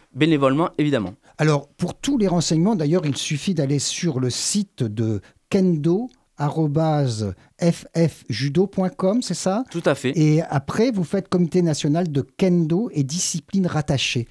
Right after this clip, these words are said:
Speaker 1: Voilà.
Speaker 2: Donc, l-, l'aïdo est rattaché à
Speaker 1: Au C N K.
Speaker 2: Voilà, d'accord, j'ai compris.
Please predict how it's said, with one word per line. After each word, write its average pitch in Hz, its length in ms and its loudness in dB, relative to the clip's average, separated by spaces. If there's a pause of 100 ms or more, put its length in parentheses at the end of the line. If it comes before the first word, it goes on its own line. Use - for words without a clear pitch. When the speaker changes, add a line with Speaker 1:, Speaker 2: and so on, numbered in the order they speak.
(120)
Speaker 1:
Voilà. 127 200 0
Speaker 2:
Donc, 113 260 -4 (240)
l-, 123 260 -14
l'aïdo 113 720 -4
est 123 120 -4
rattaché 139 640 -6
à 101 260 -6
Speaker 1:
Au 160 60 0
C - 140 -2
N 123 120 -2
K. 104 100 -6 (260)
Speaker 2:
Voilà, 135 320 0
d'accord, 120 240 -8
j'ai 165 100 -8
compris. - 380 -6